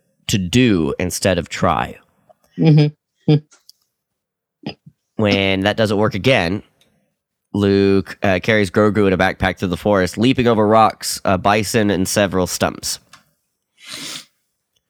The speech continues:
Speaker 2: This was cool. It was, it was a bit, uh, it was a nice callback to when Luke carried Yoda.
Speaker 1: Yeah.
Speaker 2: a-, around Dagobah. I love that.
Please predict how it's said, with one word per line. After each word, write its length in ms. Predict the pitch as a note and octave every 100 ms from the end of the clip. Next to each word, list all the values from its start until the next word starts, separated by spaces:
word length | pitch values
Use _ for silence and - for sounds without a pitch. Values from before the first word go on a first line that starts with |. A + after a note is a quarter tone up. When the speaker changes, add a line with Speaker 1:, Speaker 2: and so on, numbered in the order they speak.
| _
Speaker 2:
This 140 | - -
was 160 | G#4+
cool. 420 | - E3 B2 C3+ - - _ _ _ _ _ _ -
It 160 | F#3+
was, 280 | F#3 F#3+ E3+ E3 D3+
it 80 | D#3
was 280 | F3+ F3+ - _ -
a 80 |
bit, 240 | D#3 F#3 -
uh, 140 | F3+ E3+ -
it 60 |
was 160 | F#3+ D4
a 60 |
nice 260 | A#3+ G#3 G3
callback 440 | - E3+ D3 B2+ A#2 _ -
to 460 | D#3+ C#3 C#3+ C3 _ _ _ _ _ _ _
when 580 | - D#3 D3+ C#3+ C#3+ C3+ - _ _ _ _ _ _ _ _ _ -
Luke 280 | E3 F3 D#3+
carried 320 | E3+ D#3 D3 _ -
Yoda. 320 | E3 C#3+ G2 - _ _ _ _ _ _ _ -
Speaker 1:
Yeah. 260 | G2 F2 C#2 _ _ _ -
Speaker 2:
a-, 120 | D3 - -
around 240 | D3+ D3
Dagobah. 400 | C3+ B2 G2 G#2+ -
I 40 |
love 180 | C#3+ C3
that. 200 | A2+ G#2